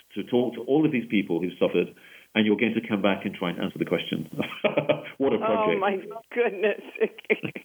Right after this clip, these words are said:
Speaker 2: If that isn't God working his magic. <laughs>
Speaker 1: It
Speaker 2: So,
Speaker 1: Yeah, well,
Speaker 2: so
Speaker 1: you know, uh, Kristen, of-, of-, often in the world of television, you can pitch these ideas, and they take weeks, if not months, to come back to you with an answer. Uh, "Well, we'll think about it," or, "We're not sure we have the budget," or,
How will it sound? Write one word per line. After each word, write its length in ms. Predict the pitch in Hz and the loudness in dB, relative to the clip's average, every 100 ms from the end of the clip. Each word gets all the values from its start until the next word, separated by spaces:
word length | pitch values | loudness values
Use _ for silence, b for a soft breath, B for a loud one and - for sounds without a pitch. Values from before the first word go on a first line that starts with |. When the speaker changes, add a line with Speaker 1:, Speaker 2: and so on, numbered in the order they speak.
| B B | B B
Speaker 2:
If 100 | 196 | 2
that 180 | 214 247 | 2 2
isn't 200 | 240 214 | 2 2
God 280 | - 185 180 156 | 2 2 0 0
working 240 | 170 175 | 0 2
his 80 | 165 | 0
magic. 460 | 175 160 135 147 - - | 2 2 2 0 -4 -12
<laughs> 80 | |
Speaker 1:
It 1200 | - - - - - - - - _ - - - - - - B B B 190 - - - | -6 -4 -4 0 0 0 -2 -2 _ -12 -8 -10 -10 -18 -12 B B B 2 2 -2 0
Speaker 2:
So, 120 | 220 | 2
Speaker 1:
Yeah, 140 | 214 | 4
well, 160 | 170 190 | 2 2
Speaker 2:
so 60 | 262 | 2
Speaker 1:
you 80 | |
know, 240 | 185 165 156 | 2 0 0
uh, 300 | 139 135 127 | 2 2 0
Kristen, 260 | 165 - 151 | -4 -6 -2
of-, 220 | 170 175 - | -2 0 0
of-, 160 | 196 - 165 | 0 0 0
often 440 | 190 202 - 180 | 0 0 0 2
in 100 | 165 | 4
the 60 | 156 | 6
world 360 | 139 156 165 | 6 6 4
of 120 | 143 | 0
television, 680 | - 139 127 135 131 98 92 | 0 2 4 4 4 2 2
you 140 | 107 117 | 0 0
can 180 | 127 117 | 0 0
pitch 240 | 160 156 - | 0 0 2
these 180 | 127 117 | 4 6
ideas, 540 | 113 110 120 110 92 107 | 4 6 6 6 4 -2
and 160 | 120 117 | -2 2
they 200 | 131 131 | 2 0
take 220 | 185 180 - | -2 -2 2
weeks, 380 | 113 151 - - | 2 2 0 -6
if 120 | 107 | 0
not 280 | 120 110 - | 4 2 2
months, 420 | 107 147 113 - - | 2 2 2 -4 -8
to 60 | |
come 120 | 107 92 | -4 0
back 260 | 110 - | 0 2
to 60 | 101 | 0
you 60 | |
with 100 | 90 | 0
an 80 | 95 | 4
answer. 420 | 104 110 82 85 - B B B - | 2 2 -2 -2 -4 B B B -2
Uh, 320 | 107 104 101 | 0 2 2
"Well, 240 | 131 127 110 | 2 2 2
we'll 160 | 104 | 0
think 200 | 120 110 | 0 0
about 300 | 113 101 98 | 2 0 0
it," 240 | - 101 98 | -2 -2 0
or, 140 | 90 | 2
"We're 140 | 92 | 2
not 240 | 101 107 110 | 2 0 0
sure 100 | 107 | 0
we 120 | 104 | 2
have 160 | 101 101 | 0 0
the 80 | 104 | 0
budget," 640 | - 95 - 101 98 98 | 2 2 4 2 2 2
or, 260 | 95 90 | 4 4